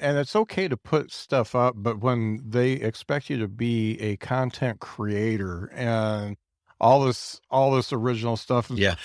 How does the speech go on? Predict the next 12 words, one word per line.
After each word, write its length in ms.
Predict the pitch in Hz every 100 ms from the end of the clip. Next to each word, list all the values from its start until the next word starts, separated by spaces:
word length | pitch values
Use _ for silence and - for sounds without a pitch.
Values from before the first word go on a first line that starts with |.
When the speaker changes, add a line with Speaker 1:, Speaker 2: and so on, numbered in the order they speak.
| -
Speaker 1:
if, 160 | 127 151 160
if 200 | 139 190
you, 320 | 247 247 - _ - -
if 340 | - - 139 156
you 60 |
put 220 | - 220
your 120 | 185 170
mind 320 | 165 160 139
on 240 | 127 110
that 480 | 110 127 110 98 107 _ -
and 260 | 131 123 123
then 640 | 120 117 117 110 110 113